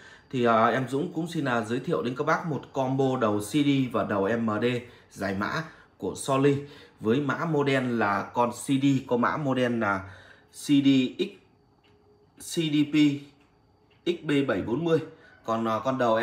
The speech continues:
M D thì là M D S G B chín bốn mươi. Và cả hai con này thì là cùng một cái form và cùng một cái kiểu dáng các bác nhá. Đấy, cùng một form, cùng một kiểu dáng này, chiều sâu như nhau này, chiều cao như nhau, chiều ngang cũng như nhau,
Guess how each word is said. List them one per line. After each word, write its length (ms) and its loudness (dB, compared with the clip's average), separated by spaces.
M 120 -2
D 40 4
thì 140 -2
là 420 -4
M 80 -4
D 20 0
S 440 -2
G 40 2
B 20 2
chín 200 -2
bốn 200 0
mươi. 160 2
Và 160 6
cả 240 -2
hai 240 4
con 120 0
này 280 0
thì 120 -6
là 120 0
cùng 380 0
một 240 2
cái 240 0
form 340 4
và 220 0
cùng 220 0
một 200 0
cái 120 0
kiểu 280 0
dáng 300 -2
các 80 -2
bác 200 2
nhá. 140 -2
Đấy, 340 -4
cùng 200 0
một 220 -4
form, 300 -2
cùng 160 -2
một 220 -4
kiểu 160 -2
dáng 260 -4
này, 100 -2
chiều 220 0
sâu 260 2
như 160 2
nhau 260 4
này, 120 0
chiều 200 -2
cao 260 2
như 160 0
nhau, 280 0
chiều 220 2
ngang 400 0
cũng 160 -4
như 80 -2
nhau, 260 2